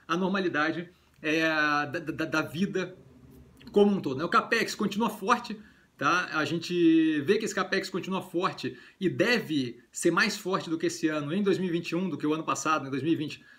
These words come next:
É, em dois mil e vinte e um, conforme informado ali pela, pela empresa na teleconferência, eles têm ali uma quantidade considerável de, de investimentos a serem feitos, que deve gerar um Capex consideravelmente maior, o Capital Expenditure. Na tela, a base geral desse Capex, justamente pra quem quiser pausar,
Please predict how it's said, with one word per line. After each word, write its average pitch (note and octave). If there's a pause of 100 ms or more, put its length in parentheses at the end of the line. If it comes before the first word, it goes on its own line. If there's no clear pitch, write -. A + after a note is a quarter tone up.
(220)
É, E3
em G#3+
dois G#3
mil F#3
e -
vinte -
e F#3+
um, A3
conforme G3
informado E3+
ali E3
pela, D#3
pela E3
empresa D#3
na D#3
teleconferência, F#3+
eles C#3
têm E3+
ali E3+
uma C#3+
quantidade D3
considerável D#3+
de, C#3+
de B2+
investimentos D3
a -
serem D3
feitos, D3 (240)
que F#3+
deve E3+
gerar D#3+
um D#3
Capex D#3
consideravelmente E3
maior, G#3
o -
Capital D#3
Expenditure. G#3+ (320)
Na A#3+
tela, G#3+
a F3
base E3+
geral F#3
desse F3+
Capex, G3 (180)
justamente G3+
pra G3
quem F#3
quiser F3+
pausar, E3+